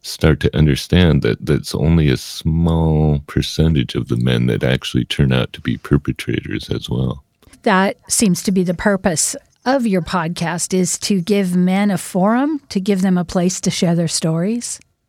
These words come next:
Speaker 1: Yeah, exactly. Also to allow them to have a voice to share their stories, because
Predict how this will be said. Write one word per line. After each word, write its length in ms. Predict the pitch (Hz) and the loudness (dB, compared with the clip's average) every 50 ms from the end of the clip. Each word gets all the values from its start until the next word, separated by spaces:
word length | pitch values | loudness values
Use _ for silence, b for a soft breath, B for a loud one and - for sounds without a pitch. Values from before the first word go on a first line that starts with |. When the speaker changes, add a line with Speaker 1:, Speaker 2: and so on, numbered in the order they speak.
| _ _ _ _ _ - | _ _ _ _ _ -2
Speaker 1:
Yeah, 320 | - 82 78 73 71 65 - - _ _ _ _ _ - | 2 2 4 4 2 0 -2 -6 _ _ _ _ _ -6
exactly. 600 | 76 67 - - 73 73 71 - - 67 65 - | -6 -4 -2 0 0 0 0 0 0 0 0 0
Also 540 | - 78 95 113 123 110 - - 110 98 87 | 0 0 2 2 2 0 2 2 4 4 2
to 500 | - - - - - 101 92 71 - - _ b b b b b b b b b b - | 0 -4 -4 0 2 2 2 2 -2 -6 _ b b b b b b b b b b -2
allow 520 | 90 92 90 90 95 104 113 123 127 123 | -2 0 0 0 2 2 2 4 2 2
them 500 | 107 92 87 85 85 82 85 85 85 85 - - | 2 2 2 2 2 2 0 -2 -4 -8 -12 -12
to 200 | - - 85 78 | -6 -2 -2 -2
have 380 | 78 82 98 117 120 123 110 90 | 0 0 0 0 0 0 0 0
a 80 | 73 | -2
voice 600 | 64 62 60 64 60 57 50 - - - - - _ - | -2 -2 -4 -4 -4 -4 -4 -6 -8 -12 -18 -20 _ -10
to 200 | - 71 67 62 | -6 -6 -6 -6
share 260 | - - 78 71 67 | -6 -4 -4 -4 -2
their 160 | 67 64 - | -2 -6 -6
stories, 440 | - - - - 65 62 57 65 - | -8 -8 -6 -6 -4 -4 -4 -6 -6
because 540 | - - 76 - - 92 87 80 76 - | -4 -4 -4 0 0 0 0 0 -2 -6